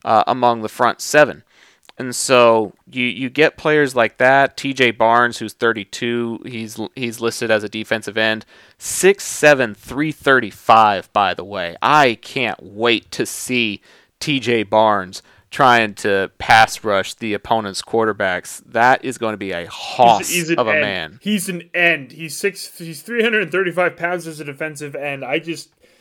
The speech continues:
Speaker 2: if he can do it, man, that's gonna be scary.
Speaker 1: That's
Speaker 2: That's
Speaker 1: what
Speaker 2: gonna
Speaker 1: he's
Speaker 2: be really scary.
Speaker 1: That's, that's what he's listed on,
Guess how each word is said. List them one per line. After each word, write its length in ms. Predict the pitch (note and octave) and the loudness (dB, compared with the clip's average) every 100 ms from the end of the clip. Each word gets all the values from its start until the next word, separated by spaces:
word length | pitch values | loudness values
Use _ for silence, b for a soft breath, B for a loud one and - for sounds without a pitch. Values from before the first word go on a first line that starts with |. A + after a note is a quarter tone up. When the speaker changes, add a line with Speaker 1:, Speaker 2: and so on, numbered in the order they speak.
| b b | b b
Speaker 2:
if 100 | C#3 | -4
he 120 | A#3+ | -2
can 220 | C4 E3 | -2 -4
do 240 | C#3+ E3+ E3+ | -2 0 0
it, 160 | C3+ | -2
man, 240 | C3+ C3+ C3 | -6 -8 -6
that's 220 | D#3 E3+ | -8 -6
gonna 120 | F#3+ | -8
be 140 | E3+ C3+ | -8 -10
scary. 540 | - - D3 C3 A2 | -12 -8 -6 -6 -8
Speaker 1:
That's 120 | _ | _
Speaker 2:
That's 180 | - G#3 | 2 4
Speaker 1:
what 20 | |
Speaker 2:
gonna 80 | C#4+ | 2
Speaker 1:
he's 100 | C4+ | -2
Speaker 2:
be 100 | C#3+ | 0
really 200 | D3 D3 | 0 0
scary. 360 | C3 - B2+ A2+ | -2 -10 -8 4
Speaker 1:
That's, 280 | F3+ B3 - | 6 6 4
that's 260 | F3+ A#3 | 4 4
what 100 | B3 | 2
he's 140 | A3 D3 | 0 0
listed 500 | D3+ D#3+ - D3 C3+ | 2 2 0 -4 0
on, 500 | D3 C#3+ C3+ C3 | 4 6 6 4